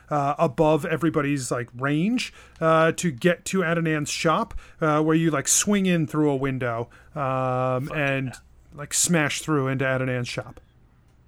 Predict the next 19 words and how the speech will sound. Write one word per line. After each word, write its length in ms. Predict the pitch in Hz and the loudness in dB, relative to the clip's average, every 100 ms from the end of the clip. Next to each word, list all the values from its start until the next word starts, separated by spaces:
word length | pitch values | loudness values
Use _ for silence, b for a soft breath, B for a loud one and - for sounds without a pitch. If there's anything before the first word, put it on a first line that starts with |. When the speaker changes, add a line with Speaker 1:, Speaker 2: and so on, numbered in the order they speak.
| _ _ | _ _
Speaker 2:
Just 200 | 143 110 - | -16 -16 -8
burst 400 | 110 98 - - | -6 -6 -8 -6
in. 260 | 98 95 101 | -6 -6 -8
Um, 340 | 107 98 95 95 - | -4 -2 -4 -6 -4
are 80 | |
there, 240 | 113 110 107 | -2 -2 -4
are 80 | 110 | -6
there 160 | 101 98 | -4 -4
any 400 | 98 95 90 - | -6 -10 -14 -10
enemies 340 | 107 104 98 | -8 -8 -10
inside? 440 | 110 101 92 - - b b b b | -10 -12 -14 -18 -20 b b b b
Speaker 1:
So 200 | - 208 | 4 6
the 80 | 190 | 6
Speaker 2:
That, 40 | |
that 40 | - | 4
Speaker 1:
shop 280 | - 247 254 | 4 4 4
Speaker 2:
I 20 | |
Speaker 1:
is, 120 | 240 | 2
Speaker 2:
see. 80 | - | 0